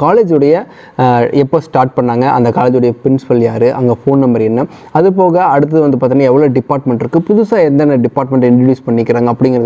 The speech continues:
எல்லாமே இந்த புக்லெட்ல கிளியரா பார்த்துக்கலாம். So, இதை வந்து பாத்தீங்கன்னா, இந்த புக்லெட்ல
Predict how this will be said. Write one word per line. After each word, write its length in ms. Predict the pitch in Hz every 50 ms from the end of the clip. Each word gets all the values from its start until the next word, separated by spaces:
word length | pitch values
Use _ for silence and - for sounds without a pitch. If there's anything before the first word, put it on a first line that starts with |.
| 113 113
எல்லாமே 240 | 113 113 120 139 160
இந்த 140 | 151 127 117 117
புக்லெட்ல 420 | 117 117 - - 127 113 127 131 123 -
கிளியரா 260 | - 120 120 120 120 117 -
பார்த்துக்கலாம். 460 | - 117 113 - 123 107 120 131 156 - - - - - -
So, 220 | - - 185 220 - -
இதை 240 | 440 160 147 160 170
வந்து 200 | 160 151 143 135 -
பாத்தீங்கன்னா, 300 | 127 123 - 131 156 165
இந்த 60 | 143 123 120 123
புக்லெட்ல 360 | 120 - 127 117 117 117